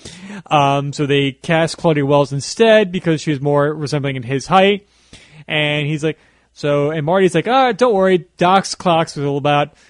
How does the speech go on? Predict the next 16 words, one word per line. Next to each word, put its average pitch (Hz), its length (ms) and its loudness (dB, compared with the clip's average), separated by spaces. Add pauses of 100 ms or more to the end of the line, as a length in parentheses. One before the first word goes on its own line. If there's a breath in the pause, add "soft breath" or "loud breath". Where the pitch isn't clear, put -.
(120 soft breath)
twenty-five 170 400 2
minutes 156 220 0
slow," 208 300 4
but 160 100 -2
that's 220 260 2
when 208 140 0
we 202 80 2
run 170 240 2
into 160 680 2 (960 soft breath)
another 180 460 4
M 156 220 -4
V 139 120 -2
P 135 300 0
of 120 80 -4
this 123 160 -8
movie, 151 460 2